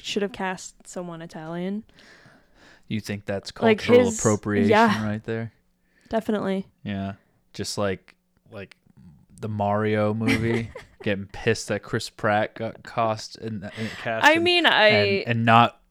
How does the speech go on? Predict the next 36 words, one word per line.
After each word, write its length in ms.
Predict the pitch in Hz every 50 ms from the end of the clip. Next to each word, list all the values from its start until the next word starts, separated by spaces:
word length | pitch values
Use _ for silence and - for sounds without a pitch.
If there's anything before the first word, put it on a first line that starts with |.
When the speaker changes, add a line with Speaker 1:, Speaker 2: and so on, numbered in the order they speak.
| _ _ -
Speaker 1:
I 120 | 247 247
like 260 | 240 233 226 285 -
Speaker 2:
not 320 | 120 120 123 123 123 120 113
Leguizamo 1120 | 120 123 123 117 117 117 107 104 110 110 110 113 113 120 117 113 113 113 117 117 117 120 - _ _ - -
or 220 | 120 120 117 117 120
whatever. 320 | 123 123 120 117 113 -
Speaker 1:
I 80 | 254 269
liked 320 | 285 311 359 415 381 -
that 260 | - 370 370 339 277
movie, 500 | 226 226 220 226 226 240 240 294 311 320 294
but 340 | 220 233 214 202 - - _ -
I 140 | - 208 220
do 340 | 202 190 226 226 226 220 214
think 540 | - - 214 208 196 202 190 - - - _ - 220
that 180 | 214 202 180
they 140 | 208 196 190
should 200 | 180 - 208 185
have 140 | 185 175 175
cast 540 | - - 180 170 170 170 175 - - - _ _ _ -
someone 340 | - - - 180 180 165 101
else 340 | 69 - 196 - - - _ _ _ _ _ - _ _ _ _ _ _ _ -
other 240 | - - - 127 -
than 160 | - - -
Chris 180 | - - - -
Pratt. 300 | - - - - - _ _ _ - - _ _ _ _ _ - - - - -
Speaker 2:
Yeah, 220 | 120 98 87 82 - -
John 220 | - 107 101 101 98
Leguizamo, 600 | 95 92 92 87 82 92 90 87 85 85 85 87 90
right? 280 | 92 92 95 98 98 - - -
Speaker 1:
Yep. 280 | 202 190 185 208 - _ - - _ _ - _ _ _ _ _ _ _ _ _ _ _ _ _ _ _ _ _ _ _ _ -
Speaker 2:
The 100 | - 104
Colombian. 480 | - - - 95 90 90 90 90 226 -
Speaker 1:
An 40 | 196
actual 600 | 208 - - - - 220 208 202 202 196 190 175
Italian 680 | 185 185 - 185 180 180 180 170 170 170 170 170 165
plumber. 380 | - - 165 156 156 151 147